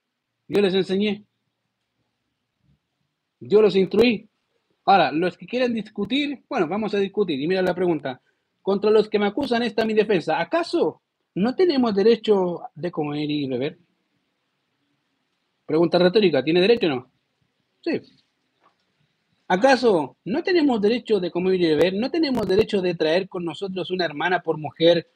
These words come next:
como también los otros apóstoles y los hermanos del Señor y Cefas?" O sea, está diciendo, ellos lo hacen.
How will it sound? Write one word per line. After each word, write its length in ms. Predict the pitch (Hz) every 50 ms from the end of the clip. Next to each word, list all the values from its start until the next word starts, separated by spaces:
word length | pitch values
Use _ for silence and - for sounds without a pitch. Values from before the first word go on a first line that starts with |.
| _ _ _ _
como 300 | - 165 165 160 160 156
también 320 | 156 151 151 156 170 185
los 180 | 175 165 - -
otros 240 | 185 185 175 160 -
apóstoles 560 | 165 156 - 175 185 180 - 170 156 143 -
y 60 | 151
los 160 | 151 143 -
hermanos 320 | 151 147 151 165 170 160 151
del 80 | 151
Señor 240 | 139 - 147 151 156
y 80 | 147 135
Cefas?" 420 | - 165 170 - 226 240 - _ _ _ _
O 100 | - 120
sea, 140 | 143 170 185
está 120 | - 165 160
diciendo, 380 | 156 170 185 190 202 202 202 _ _ _ _ _ _ _ _ _ _ _ _
ellos 180 | 110 113 131 131
lo 120 | 143 170 196
hacen. 260 | - - 175 -